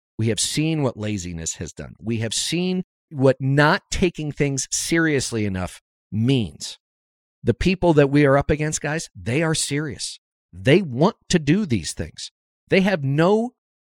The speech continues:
wish other in their lives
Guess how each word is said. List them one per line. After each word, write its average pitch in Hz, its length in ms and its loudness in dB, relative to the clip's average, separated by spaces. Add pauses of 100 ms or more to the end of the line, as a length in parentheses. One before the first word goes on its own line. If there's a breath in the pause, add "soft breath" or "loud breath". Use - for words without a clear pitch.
(280)
wish 190 400 2 (100)
other 202 400 6 (200)
in 170 180 0
their 170 160 2
lives 151 560 0